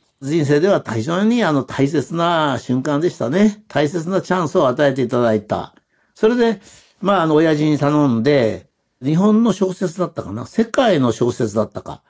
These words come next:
あの頃は、あの、そういう文学全集ってのは結構流行ったもんですから、三十巻とか、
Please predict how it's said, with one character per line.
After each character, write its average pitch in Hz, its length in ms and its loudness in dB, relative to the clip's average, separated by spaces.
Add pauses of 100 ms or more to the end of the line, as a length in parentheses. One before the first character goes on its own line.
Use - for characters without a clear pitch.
(360)
あ 165 100 -6
の 240 140 0
頃 277 200 4
は、 156 80 4
あ 151 40 2
の、 139 480 0 (260)
そ 185 220 2
う 185 40 6
い 170 280 4
う 147 40 -2
文 170 220 0
学 226 220 0
全 226 260 2
集 151 180 0
っ - 20 -8
て - 100 -8
の 123 60 0
は 110 60 -2
結 143 140 0
構 - 120 -8
流 127 40 0
行 139 80 2
っ 143 80 -2
た - 80 -2
も 98 80 -2
ん 92 40 -8
で 90 80 -16
す - 100 -20
か 87 80 -8
ら、 - 160 -14 (200)
三 160 320 2
十 190 180 2
巻 135 260 0
と 101 100 -6
か、 85 300 -12